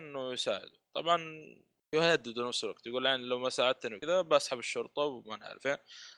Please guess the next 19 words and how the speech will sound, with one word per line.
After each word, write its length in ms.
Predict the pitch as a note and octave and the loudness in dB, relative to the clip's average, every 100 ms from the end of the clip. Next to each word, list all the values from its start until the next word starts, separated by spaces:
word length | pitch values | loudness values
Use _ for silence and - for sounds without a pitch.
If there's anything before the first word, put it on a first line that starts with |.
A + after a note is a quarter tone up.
| _ | _
لأن 400 | - C#3+ D#3 D#3 | 6 6 6 4
توماس 440 | F#3+ F#3 D#3+ - - - | 4 2 0 -6 -8 0
وين 160 | F#3 E3 | 0 0
تقريبًا، 560 | D#3 E3 E3+ D3 C3+ B2 | -4 -2 -2 -4 -8 -6
آه، 420 | A2+ G#2+ G2+ F#2 | -4 -4 -6 -6
جاء 240 | A2+ D3 | 2 2
فكرة 320 | C3 F3+ D#3+ C#3 | 2 -4 -4 -6
إنه 500 | C3+ B2 A2+ G2+ F#2 _ _ _ _ _ _ _ _ _ _ _ - | -10 -10 -8 -8 -12 _ _ _ _ _ _ _ _ _ _ _ -2
يتعاون 520 | A#2+ - D#3 F3 C#3+ | 0 6 8 8 4
مع 80 | - | -2
الشرطة 400 | - D#3+ - A#2 | -2 -4 -4 -6
في 80 | C3 | -4
العالم 460 | A#2+ C#3+ C3 A#2 | 2 2 2 -2
هذا، 380 | B2 A2 C3 - _ | -4 -2 -2 -6 _
يقضوا 300 | C#3 C#3 B2+ | -4 0 4
على 100 | B2 | 4
الفيلن 220 | B2 C3 A#2 | 2 -4 -6
كلهم، 460 | - G#2 G2 F2+ | -8 -10 -12 -16
يقتلهم، 380 | A2+ - G#2+ F2+ | -14 -10 -10 -10